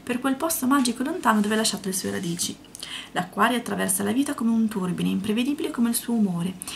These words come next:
È affascinante, amabile ed eccentrico. Nel suo sangue scorrono globuli rossi e spirito d'avventura.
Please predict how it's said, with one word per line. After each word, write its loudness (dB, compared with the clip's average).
È 0
affascinante, -2
amabile 2
ed -2
eccentrico. -6
Nel 0
suo 4
sangue 4
scorrono 2
globuli 0
rossi 0
e -4
spirito -4
d'avventura. 0